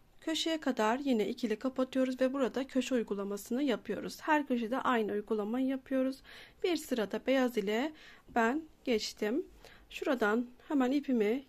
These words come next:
kesmeden, buradaki birleştirme bitince ipimi kesmeden buradan başladım ikili kapatmaya.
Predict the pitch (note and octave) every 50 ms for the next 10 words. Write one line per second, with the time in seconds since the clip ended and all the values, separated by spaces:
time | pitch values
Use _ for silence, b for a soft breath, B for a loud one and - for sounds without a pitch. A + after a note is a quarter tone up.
0 | - - - C#4+ D4 - - A#3+ A3+ G#3 G3 G#3 F#3+ F#3+ G3+ A#3 C4 B3+ - B3
1 | B3 A#3 A3+ G#3+ G#3 - G#3+ - A3+ G#3+ G#3+ A3 A3 - - A3 G3 G3+ G3+ A3
2 | A3+ - - A#3+ G#3 G3 - A3+ A#3 - G3 G3 G3+ - - A#3 A#3+ - - A#3+
3 | A#3 A#3+ A#3+ A#3+ A#3+ A#3+ A#3 G#3 F#3+ - F#3+ G3 G#3+ A3+ A#3 A#3 - - G#3+ G#3+
4 | A3 G#3+ A3+ - - - A#3 A#3+ - - B3 - B3 A#3+ A#3+ - - A#3 A#3 A3+
5 | A3+ A#3 A#3+